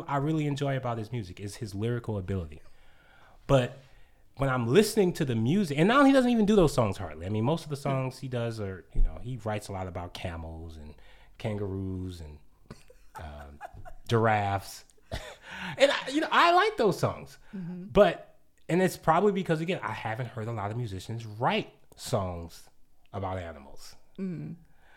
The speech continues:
Speaker 1: It's also, you know what it also, it's the fact that it's, a lot of it is corny. It's
Speaker 2: Okay.
Speaker 1: corny to the ma-, and I love corny music. Just like you like bad music, I love corny music.
Speaker 2: Okay,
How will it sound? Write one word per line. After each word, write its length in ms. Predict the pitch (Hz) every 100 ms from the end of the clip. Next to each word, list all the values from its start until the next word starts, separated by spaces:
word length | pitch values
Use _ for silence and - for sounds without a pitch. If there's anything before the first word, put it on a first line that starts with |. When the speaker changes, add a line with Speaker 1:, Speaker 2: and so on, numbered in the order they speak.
| - - - - -
Speaker 1:
It's 220 | 226 -
also, 580 | 226 320 370 233 202 202
you 100 | 202
know 100 | 240
what 100 | 233
it 60 | 196
also, 440 | 185 220 220 220
it's 200 | 175 170
the 100 | 190
fact 340 | - 170 175 175
that 320 | 156 147 -
it's, 260 | 151 139 -
a 60 | 131
lot 160 | 120 139
of 60 |
it 40 | 139
is 100 | 139
corny. 560 | - 151 196 113 - - - - _ _ - - _ -
It's 140 | 151 151
Speaker 2:
Okay. 80 | 170
Speaker 1:
corny 280 | 170 175 170
to 100 | 175
the 80 |
ma-, 140 | 180 214
and 100 | 156
I 80 | 175
love 280 | 170 170 165
corny 260 | 180 170
music. 300 | 175 202 120
Just 140 | - 135
like 120 | 160
you 60 | 190
like 220 | 185 156
bad 260 | 170 175 180
music, 220 | 190 190
I 160 | - 202
love 440 | 190 180 175 170
corny 440 | - - 170 190 156
music. 240 | 107 - 453
Speaker 2:
Okay, 220 | 453